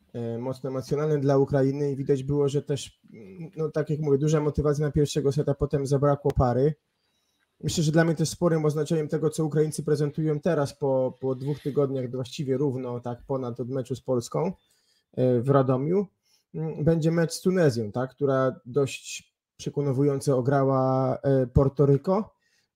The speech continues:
mm, i która prezentuje dość stabilną siatkówkę. Oczywiście to nie jest poziom europejski, ale myślę, że to będzie dość ciekawy mecz, na ile Ukraina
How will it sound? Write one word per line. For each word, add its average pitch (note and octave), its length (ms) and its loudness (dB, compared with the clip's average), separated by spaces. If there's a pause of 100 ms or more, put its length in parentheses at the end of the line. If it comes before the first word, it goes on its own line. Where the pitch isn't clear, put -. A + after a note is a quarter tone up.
mm, C3+ 440 -2
i D3 100 -6
która E3+ 220 2
prezentuje E3 400 2
dość D#3+ 160 2
stabilną E3+ 400 2
siatkówkę. D3+ 520 -2
Oczywiście C3 640 0
to C3+ 100 0
nie C3+ 120 -2
jest B2 200 -6
poziom B2+ 440 -2
europejski, C3 800 0
ale D3+ 260 0
myślę, D3 260 -6
że C#3+ 60 -8
to D#3 40 -10
będzie C#3 160 -2
dość C#3 180 -4
ciekawy C#3 300 -2
mecz, C#3 200 -4
na C3+ 80 -2
ile C3 140 2
Ukraina C3 440 -2